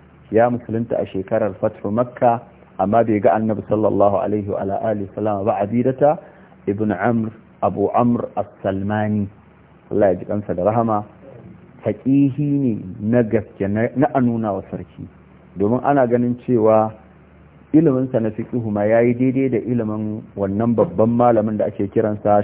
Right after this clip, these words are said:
Shuraihu ibn al-Haris al-Qadi al-Kindi. Shuraihu ibn al-Qari, ibn al-Haris ibn Qais al-Kindi, ɗaya daga cikin manya-manyan malamai, kuma alƙalai, kuma tabi'ai,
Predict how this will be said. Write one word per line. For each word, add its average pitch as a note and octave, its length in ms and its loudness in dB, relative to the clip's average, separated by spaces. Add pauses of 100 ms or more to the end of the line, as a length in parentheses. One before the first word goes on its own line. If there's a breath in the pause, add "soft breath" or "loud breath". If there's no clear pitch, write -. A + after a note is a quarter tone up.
(100)
Shuraihu A#2 600 2 (100)
ibn A2+ 240 -2
al-Haris G#2+ 520 0 (200)
al-Qadi G#2+ 640 -2
al-Kindi. F#2 640 -6 (500 loud breath)
Shuraihu A#2 360 0
ibn A2+ 160 -4
al-Qari, A#2 680 0
ibn A#2 200 -4
al-Haris A2+ 400 0 (120)
ibn A2 320 -6
Qais A#2+ 220 -2 (120)
al-Kindi, A2 720 -2 (440 loud breath)
ɗaya A2+ 140 4
daga G2+ 140 2 (100)
cikin A2 160 -4
manya-manyan A2+ 580 -2
malamai, G#2 560 0 (240)
kuma A2 220 -4
alƙalai, G#2+ 720 -2 (140)
kuma A#2 180 0
tabi'ai, A2 640 0